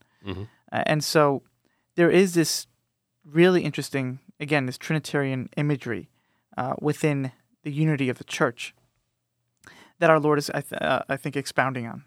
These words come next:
Speaker 2: uh, i-, w-, with, uh, two people praying. And he says, "Even when two or three are gathered in my name,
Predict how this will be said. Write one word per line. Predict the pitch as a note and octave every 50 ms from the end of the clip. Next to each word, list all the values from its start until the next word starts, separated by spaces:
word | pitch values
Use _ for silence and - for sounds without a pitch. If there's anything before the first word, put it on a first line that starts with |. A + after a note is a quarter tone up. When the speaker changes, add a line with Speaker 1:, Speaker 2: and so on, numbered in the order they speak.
| - -
Speaker 2:
uh, | C#3 B2 A2+ - - - _ -
i-, | - C#3 - - - _ -
w-, | - - - _ _ _
with, | - C#3 C3+ C#3+ C3 - -
uh, | - B2+ B2 A#2+ G#2+ D2 C#3+ D3 _ _ _ _ _ _ -
two | - F3 D#3+
people | - D#3 - C3 B2
praying. | - - - C#3 C3+ C3+ C3 B2 - _ _ _ _ _ _ _ _ _ _ _
And | - F3 E3+
he | E3
says, | - - F3+ D3+ C#3+
"Even | D3+ D#3+ D3 D3 C3+ - C3+
when | C#3+ C#3
two | - - - E3
or | D3+
three | D3+ D3 D3
are | C#3
gathered | C3 - C#3 C3+ C3+ C3
in | B2+ C3 C3
my | B2 B2+
name, | B2+ C3+ C3+ C3 B2 B2+ C3+